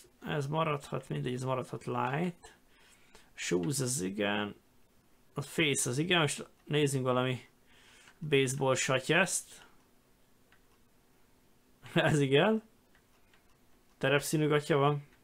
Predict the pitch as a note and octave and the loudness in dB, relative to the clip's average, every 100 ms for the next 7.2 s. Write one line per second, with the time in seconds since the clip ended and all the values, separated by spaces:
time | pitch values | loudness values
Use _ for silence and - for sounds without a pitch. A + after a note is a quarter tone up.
0 | _ _ _ _ _ _ _ _ _ _ | _ _ _ _ _ _ _ _ _ _
1 | _ _ _ _ _ - _ _ _ _ | _ _ _ _ _ -20 _ _ _ _
2 | _ _ _ _ _ _ - - - F#3+ | _ _ _ _ _ _ -20 -20 0 6
3 | F#3 A#2+ - - E3 - C3+ B2+ - C3 | 6 6 -4 2 4 4 2 0 0 0
4 | C3+ A#2+ - A2 A2 A2 - _ _ _ | 0 -4 -4 -4 -4 -6 -10 _ _ _
5 | _ _ _ _ _ _ _ _ _ _ | _ _ _ _ _ _ _ _ _ _
6 | _ _ - C#3+ B2 B2 C3 B2 B2+ C#3+ | _ _ -4 0 0 0 0 0 2 4
7 | A#3+ A#3+ | 4 2